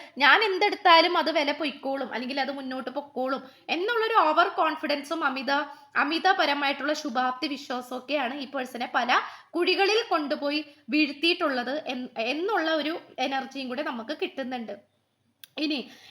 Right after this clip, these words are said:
ഈ പേഴ്സണ് ഇപ്പോൾ, ഈ പേഴ്സന്റെ കൂടെ ഇപ്പോൾ ഏത് സ്പിരിറ്റ്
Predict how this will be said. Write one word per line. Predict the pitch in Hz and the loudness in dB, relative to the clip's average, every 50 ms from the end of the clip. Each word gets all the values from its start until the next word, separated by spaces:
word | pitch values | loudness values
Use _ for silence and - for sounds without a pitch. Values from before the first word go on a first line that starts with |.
| - | 0
ഈ | - 359 | 2 2
പേഴ്സണ് | 440 427 440 440 392 370 381 381 427 427 330 294 294 339 - - - - - 349 | 2 4 6 6 6 6 6 2 0 0 0 0 -2 -4 -8 -12 -18 -6 -6 -6
ഇപ്പോൾ, | - - 415 440 453 - | -2 0 0 0 2 2
ഈ | 349 415 | 2 2
പേഴ്സന്റെ | 466 453 466 415 370 - 392 359 403 | 2 4 2 2 2 2 -2 -2 -2
കൂടെ | 392 370 330 311 330 330 320 | -2 -2 -2 -2 0 -2 -2
ഇപ്പോൾ | 311 - 320 330 311 | -4 -2 0 0 0
ഏത് | 285 285 294 269 330 349 | 2 0 0 -2 -2 -4
സ്പിരിറ്റ് | - - - 302 277 311 302 | -6 -4 -6 -4 -2 -2 -6